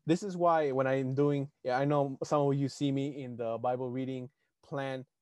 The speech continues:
videos that I do with three hundred sixty-five Days with Jesus. I always encourage everyone to, s-, to ask questions, even though, uh,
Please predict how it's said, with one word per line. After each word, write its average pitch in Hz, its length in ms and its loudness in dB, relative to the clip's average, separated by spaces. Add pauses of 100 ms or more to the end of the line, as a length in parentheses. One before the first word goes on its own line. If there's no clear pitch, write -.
videos 143 380 2
that 127 100 0
I 120 100 0
do 135 160 -2
with 127 120 -6
three 127 100 -10
hundred 123 240 -12
sixty-five 123 480 -8
Days 123 200 -8
with 117 100 -10
Jesus. 139 460 -4
I 147 160 2
always 160 260 4
encourage 147 420 2
everyone 139 380 0
to, - 100 -14
s-, - 140 -18 (300)
to 139 280 0
ask 151 360 0
questions, 139 480 0
even 156 260 2
though, 147 240 2 (420)
uh, 123 320 -2